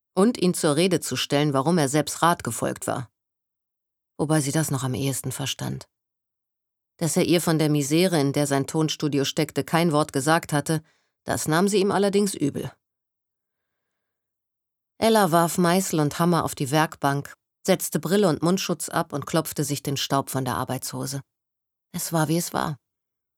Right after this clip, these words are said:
Mit den finanziellen Folgen seines Unternehmertums musste sie nun leben. Ebenso wie mit seinem Tod. Auch wenn sie nicht wusste, wie es weitergehen sollte.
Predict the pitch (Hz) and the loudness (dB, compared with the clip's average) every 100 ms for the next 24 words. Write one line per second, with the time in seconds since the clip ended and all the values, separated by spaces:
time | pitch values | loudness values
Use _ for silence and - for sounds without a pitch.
0 | _ _ 190 190 180 190 190 175 208 208 | _ _ -4 0 0 2 2 2 2 4
1 | 185 - 202 196 147 156 151 - 156 160 | 2 2 2 2 2 2 0 0 -2 0
2 | 151 175 156 - 165 156 - 175 - 175 | 2 2 2 0 -2 -2 0 0 0 -2
3 | 175 180 180 165 135 123 131 _ _ _ | 2 2 2 2 0 -2 -8 _ _ _
4 | _ _ - 156 143 131 147 160 156 _ | _ _ 0 2 2 0 0 -2 -6 _
5 | - 180 175 170 175 185 175 151 - - | -8 -6 -6 -6 -6 -6 -8 -8 -10 -20
6 | _ _ _ _ _ _ _ _ _ _ | _ _ _ _ _ _ _ _ _ _
7 | _ - 156 190 190 185 - 190 196 160 | _ -6 0 2 4 0 0 -2 0 -2
8 | 151 127 - 175 147 131 139 139 143 143 | -2 -2 0 0 0 -2 -2 0 -2 -2
9 | 156 143 | -4 -6